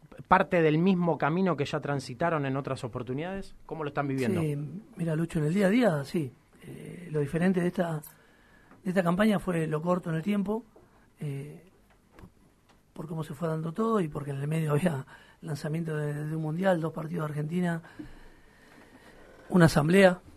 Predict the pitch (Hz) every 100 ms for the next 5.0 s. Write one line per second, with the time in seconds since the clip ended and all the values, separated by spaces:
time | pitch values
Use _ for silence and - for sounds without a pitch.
0 | - - - 160 143 139 135 160 - 135
1 | - - 185 147 180 156 - 196 170 180
2 | 160 - 175 151 139 - _ _ - 151
3 | 151 160 185 185 151 156 151 147 139 143
4 | 165 165 160 139 135 139 147 165 160 151